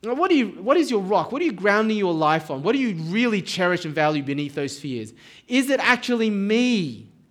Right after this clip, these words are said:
God? Or is it a God substitute?" Maybe good things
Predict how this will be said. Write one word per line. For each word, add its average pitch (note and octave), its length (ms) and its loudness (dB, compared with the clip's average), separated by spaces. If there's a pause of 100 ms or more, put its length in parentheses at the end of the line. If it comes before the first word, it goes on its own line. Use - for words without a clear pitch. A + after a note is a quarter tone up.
(1200)
God? C3 380 -6 (1600)
Or D3+ 160 -4
is D#3 160 -4
it D3+ 80 0
a D3 40 -2
God B2+ 300 -4
substitute?" A#2 800 -14
Maybe F#3+ 260 -8
good G3+ 260 -8
things G2+ 600 -16